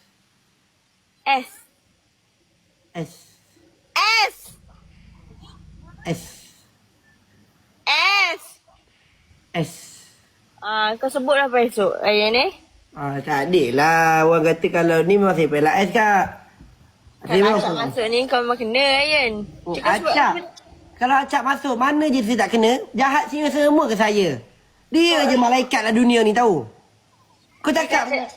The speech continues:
Speaker 2: kau cakap, cakap dengan saya. Mana je dia tak kata dia baik? Semua
Speaker 1: Tak, memang
Speaker 2: dia
Speaker 1: dia
Speaker 2: kata
Speaker 1: kurang
Speaker 2: orang
Speaker 1: Acak.
Speaker 2: jahat.
Speaker 1: Eh, Ryan, kau tahu tak? Aku pergi umrah dengan dia.
Speaker 2: Okey.
Speaker 1: Lepas tu aku masuk live dia.
Speaker 2: Okey.
Speaker 1: And then, lepas tu dia pun kata macam ni kat aku.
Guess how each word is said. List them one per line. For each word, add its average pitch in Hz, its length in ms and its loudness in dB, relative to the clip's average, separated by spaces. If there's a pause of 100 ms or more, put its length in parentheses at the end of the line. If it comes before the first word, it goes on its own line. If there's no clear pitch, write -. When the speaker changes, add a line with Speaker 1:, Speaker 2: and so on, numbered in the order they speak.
Speaker 2:
kau 262 160 -4
cakap, 285 380 -2
cakap 269 260 -4
dengan 247 160 -4
saya. 247 220 0
Mana 285 300 -2
je 254 180 -2
dia 240 160 0
tak 214 160 -2
kata 233 220 0
dia 233 120 0
baik? 220 340 0 (360)
Semua 277 240 -2
Speaker 1:
Tak, 311 160 2
memang 247 160 -2
Speaker 2:
dia 254 80 2
Speaker 1:
dia 254 80 0
Speaker 2:
kata 254 80 -2
Speaker 1:
kurang 240 160 2
Speaker 2:
orang 233 80 0
Speaker 1:
Acak. 226 100 -2
Speaker 2:
jahat. 214 240 2
Speaker 1:
Eh, 294 140 -4
Ryan, 339 280 -2
kau - 140 -8
tahu 339 180 -4
tak? 277 180 0 (100)
Aku 254 180 -8
pergi 285 160 -18
umrah 269 300 -6
dengan 220 160 -8
dia. 240 240 -4 (340)
Speaker 2:
Okey. 190 400 -4
Speaker 1:
Lepas 131 220 -6
tu 302 120 -4
aku 320 160 -4
masuk 294 280 -4
live 233 200 -2
dia. 294 240 -2 (280)
Speaker 2:
Okey. 180 360 -6 (300)
Speaker 1:
And 254 140 -10
then, 311 100 0
lepas 302 140 -4
tu 311 100 -10
dia 302 140 -6
pun 311 80 -6
kata 302 180 -4
macam 294 220 -6
ni 254 80 -4
kat 240 140 -2
aku. 240 220 -4